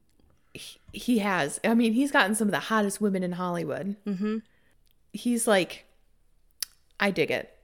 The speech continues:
Speaker 1: The whole, the whole situation, I dig it.
Speaker 2: Mm-hmm. Yeah, I'm a big Pete
Speaker 1: Hmm.
Speaker 2: Davidson fan. I'm really sad that he's
Speaker 1: I am too.
Speaker 2: uh, left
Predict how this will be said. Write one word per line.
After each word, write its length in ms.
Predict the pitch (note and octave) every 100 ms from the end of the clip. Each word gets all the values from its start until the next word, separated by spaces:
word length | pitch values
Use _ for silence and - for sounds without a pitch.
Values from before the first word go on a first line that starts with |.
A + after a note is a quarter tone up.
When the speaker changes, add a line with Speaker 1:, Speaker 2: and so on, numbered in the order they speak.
| _
Speaker 1:
The 140 | G#3+ G#3
whole, 320 | G#3 A3 G#3 -
the 80 | -
whole 160 | G#3 A3
situation, 560 | G#3+ D3+ D#3+ C#3 -
I 80 | F3+
dig 200 | E3+ C3+
it. 240 | A#2+ - - -
Speaker 2:
Mm-hmm. 280 | G#3 G3+ G#3+ - - _ _ _ _ _ _ _ _ _ _ - - -
Yeah, 160 | B3+ G#3
I'm 140 | G#3+
a 80 | E4
big 240 | F4 C#4 A3
Pete 220 | A3+ G3
Speaker 1:
Hmm. 40 |
Speaker 2:
Davidson 500 | F3 E3+ E3+ - -
fan. 360 | - - - G3 - - - _ _
I'm 120 | G3 G#3+
really 200 | G#3+ G#3
sad 280 | G#3 F3
that 100 | E3
he's 280 | - F3+ E3+
Speaker 1:
I 60 | F#3
am 180 | E3+ F3+
too. 320 | - F#3+ F3+ -
Speaker 2:
uh, 200 | F3 D#3
left 440 | E3+ F3+ - -